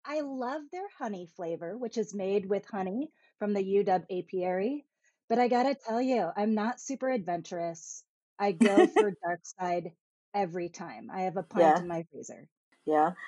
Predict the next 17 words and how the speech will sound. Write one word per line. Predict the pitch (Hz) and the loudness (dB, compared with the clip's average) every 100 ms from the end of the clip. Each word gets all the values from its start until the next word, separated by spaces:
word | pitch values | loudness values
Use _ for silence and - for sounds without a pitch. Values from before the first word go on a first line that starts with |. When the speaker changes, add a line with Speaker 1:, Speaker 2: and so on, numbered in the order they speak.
| - - 160 | -14 0 6
Speaker 2:
I | 180 214 | 6 8
like | 220 208 202 | 6 4 2
any | 185 196 | 2 6
of | 202 | 8
their | 196 | 6
flavors | 196 185 175 175 175 | 8 6 10 8 6
with | 160 | 2
lavender. | 156 156 151 156 156 135 131 | 4 6 6 4 2 6 6
And | 135 151 | 6 2
so | - 143 | 4 4
when | 143 147 | 6 6
lavender | 147 151 165 151 143 | 8 6 6 4 2
hits, | 139 123 - 123 | 2 -4 -4 0
I'm | 143 139 | 4 4
all | 127 135 | 6 6
about | 135 139 139 143 | 4 6 6 6
it. | 135 - | 4 0